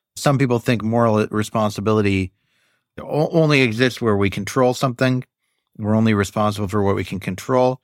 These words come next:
And people also think we can't control our beliefs. And so if those things are both the case, then it's hard to see how we can have moral responsibility for our beliefs.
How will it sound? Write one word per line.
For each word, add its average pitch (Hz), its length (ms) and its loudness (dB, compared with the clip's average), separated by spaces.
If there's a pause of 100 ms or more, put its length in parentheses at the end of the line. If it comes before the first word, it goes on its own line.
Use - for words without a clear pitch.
(520)
And 107 260 -2
people 135 220 0
also 143 320 4
think 131 180 -2
we 123 140 0
can't 131 200 -2
control 120 320 -6
our 117 100 2
beliefs. 113 460 0
And 101 120 -8
so 101 260 0
if 101 160 -6
those 139 240 2
things 127 220 -4
are 117 80 -2
both 107 220 -2
the 104 60 -8
case, 143 380 0
then 98 320 -2 (640)
it's 113 180 -4
hard 135 200 2
to 117 60 -6
see 135 200 -2
how 110 120 2
we 101 100 -2
can 107 140 -6
have 101 120 0
moral 101 260 -2
responsibility 95 640 -4
for 92 200 -6
our 90 100 0
beliefs. 85 380 -6